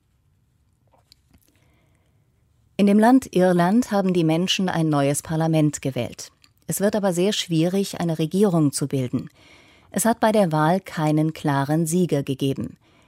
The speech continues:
Drei Parteien haben fast gleich viele Stimmen bekommen. Es reicht aber bei keiner Partei für eine Mehrheit. Eine Partei heißt Sinn Fein. Sie hat zum ersten Mal so viele Stimmen bekommen.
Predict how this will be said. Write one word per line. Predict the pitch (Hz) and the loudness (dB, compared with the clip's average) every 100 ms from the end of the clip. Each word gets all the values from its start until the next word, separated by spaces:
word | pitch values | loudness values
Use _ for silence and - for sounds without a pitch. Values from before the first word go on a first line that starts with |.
| _ | _
Drei | - 156 233 | -2 2 2
Parteien | - 220 - 170 160 190 208 | 0 -4 -2 -2 -2 -2 -2
haben | 175 170 180 | -4 -4 -4
fast | - 165 - - | -4 -4 -6 -6
gleich | 156 147 143 | -2 -2 -2
viele | - 147 175 | -4 -2 -2
Stimmen | - 196 185 151 | -2 0 2 0
bekommen. | 143 - 127 - - _ _ _ _ | -2 -6 -8 -8 -12 _ _ _ _
Es | - - | -10 -4
reicht | 139 170 - | 0 0 0
aber | 185 170 | -2 0
bei | 156 156 | -2 -2
keiner | 190 208 196 | -2 -2 -2
Partei | - 151 - 147 135 | -2 -6 -4 -4 -4
für | - 151 | -4 -6
eine | 160 170 | -4 -2
Mehrheit. | 185 170 139 - - - _ _ _ _ _ _ _ _ _ _ - | 0 0 -2 -8 -16 -20 _ _ _ _ _ _ _ _ _ _ 0
Eine | 208 262 | 2 2
Partei | 208 185 156 147 165 | 2 -2 0 0 0
heißt | 151 147 160 - - | 0 -2 -2 -10 -14
Sinn | - 196 190 | -8 -2 -2
Fein. | 190 208 165 123 - _ _ _ _ _ _ _ - | -2 -2 0 -2 -6 _ _ _ _ _ _ _ -4
Sie | 220 247 | 2 2
hat | 240 - - | 2 -4 -10
zum | - 233 - | -6 -4 -2
ersten | 175 170 - 185 | -2 -2 -2 -2
Mal | 170 156 147 139 | 0 2 2 0
so | 151 | -2
viele | 143 160 147 143 | -4 -4 -4 -4
Stimmen | - 156 143 | -2 0 2
bekommen. | 139 - 135 131 | -2 -6 -8 -8